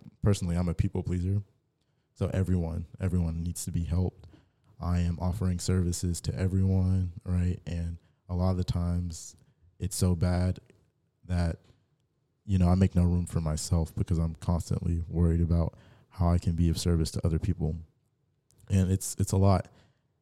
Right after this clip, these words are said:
And I'm, I'm working on that right now, trying to, you know, not please as many people because we're only able to do so much, right, as people. And especially me because,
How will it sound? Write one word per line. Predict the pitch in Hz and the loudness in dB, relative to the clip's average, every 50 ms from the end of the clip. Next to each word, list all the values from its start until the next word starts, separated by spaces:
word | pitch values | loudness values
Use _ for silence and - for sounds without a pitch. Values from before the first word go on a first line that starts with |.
| _ _ _ | _ _ _
And | 92 87 85 87 | -2 0 2 2
I'm, | 85 87 - - | 0 0 0 0
I'm | 87 87 90 | 0 4 4
working | 92 92 - 87 | 4 4 4 2
on | 87 85 | 0 0
that | 82 73 | 0 0
right | 78 78 82 85 | 0 -2 0 0
now, | 87 87 85 85 85 82 - | 0 2 2 0 0 -2 -4
trying | - - 82 82 82 80 | -2 0 0 0 0 0
to, | - 85 82 82 82 | 0 0 0 2 0
you | 80 82 | 0 -2
know, | 80 78 | -2 -2
not | 80 85 80 - - - _ _ _ _ | -2 -2 -2 -4 -6 -10 _ _ _ _
please | - 95 92 92 82 87 | 0 2 2 4 4 2
as | 85 85 | 2 2
many | 87 85 87 82 | 0 0 0 -2
people | - - 92 - - 87 85 | 0 -2 -2 -2 0 0 0
because | 82 85 87 90 87 87 87 - - - - _ _ _ _ _ _ _ _ _ _ _ _ | 0 0 0 0 -2 -2 -2 -6 -12 -20 -20 _ _ _ _ _ _ _ _ _ _ _ _
we're | 98 104 | 4 6
only | 107 110 104 101 | 6 8 6 6
able | 98 90 92 | 6 6 6
to | 95 | 4
do | 90 87 87 | 4 4 2
so | - - 87 | 0 0 0
much, | 85 87 85 85 - - - - - - - _ _ _ _ _ _ _ _ _ - | 2 2 2 2 0 -6 -14 -16 -20 -20 -20 _ _ _ _ _ _ _ _ _ -4
right, | 85 82 - - | -4 -2 -2 -4
as | 95 - | -6 -4
people. | - 92 82 82 85 82 - _ _ _ _ _ - - _ _ _ _ _ _ _ _ - | -2 0 0 0 0 -2 -4 _ _ _ _ _ -20 -20 _ _ _ _ _ _ _ _ -6
And | 95 85 82 82 82 80 - - | -4 -2 -2 -2 -2 -4 -6 -6
especially | - 90 - 92 95 92 - 87 85 82 | -8 -4 0 0 0 2 2 0 0 0
me | 85 87 87 85 | 0 -2 -2 -2
because, | 82 85 - 85 80 80 - | -2 -4 -4 -4 -4 -6 -8